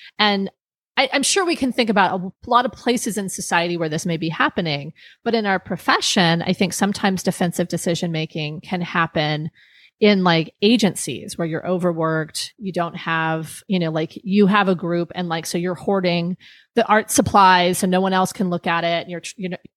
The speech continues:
not willing to take on a new client because I don't have the art supplies for that client, for this group. You know, like, it can be something where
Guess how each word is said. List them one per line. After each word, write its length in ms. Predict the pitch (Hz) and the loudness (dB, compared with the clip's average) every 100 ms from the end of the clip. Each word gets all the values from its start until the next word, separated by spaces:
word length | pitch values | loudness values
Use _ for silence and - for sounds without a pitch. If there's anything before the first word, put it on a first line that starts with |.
| - | -6
not 320 | 196 208 214 | 2 2 4
willing 240 | 214 208 196 | 0 0 -2
to 60 | |
take 240 | 190 202 196 | 2 2 4
on 100 | 185 | 4
a 40 | |
new 120 | 180 | 4
client 560 | - 196 185 180 180 - | 2 0 2 2 0 0
because 580 | 190 - 175 170 165 - - - - - | -6 -2 0 0 -4 -10 -18 -20 -12 -4
I 80 | 190 | -2
don't 200 | 196 196 | -2 0
have 540 | 196 185 185 180 160 | 0 2 0 -4 -6
the 100 | 196 | -2
art 220 | 214 214 | 0 0
supplies 540 | 214 - 214 202 196 - | 0 2 4 4 2 -2
for 100 | 202 | 0
that 160 | 202 | -2
client, 340 | - 202 196 190 | 0 -2 -2 -2
for 60 | |
this 180 | 196 - | -2 0
group. 240 | 208 190 | 0 2
You 80 | 220 | 2
know, 80 | 196 | 2
like, 160 | 185 208 | 2 0
it 140 | - | 0
can 120 | 214 | 0
be 180 | 220 226 | 0 0
something 380 | - 202 202 180 | 0 0 0 0
where 380 | 175 165 160 | 2 2 0